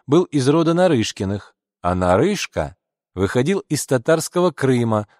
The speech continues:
был, в свою очередь, караим. Ещё Карамзин об этом упоминал.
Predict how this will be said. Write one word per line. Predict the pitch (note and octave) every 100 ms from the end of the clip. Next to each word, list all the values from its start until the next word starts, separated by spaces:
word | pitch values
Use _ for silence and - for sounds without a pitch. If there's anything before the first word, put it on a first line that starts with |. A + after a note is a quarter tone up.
| -
был, | F2+ E3+
в |
свою | - E3 D#3+
очередь, | - D#3 D#3+ D#3 - _ -
караим. | G2+ G#2 B2 G#2+ D#2 D#2+ _ _ _ _ -
Ещё | E2 G2+
Карамзин | F2+ G2 G2+ A2 D3 F#2
об | D#2
этом | D#2+ D#2
упоминал. | D#2+ D2 D#2+ E2+ E2 D2+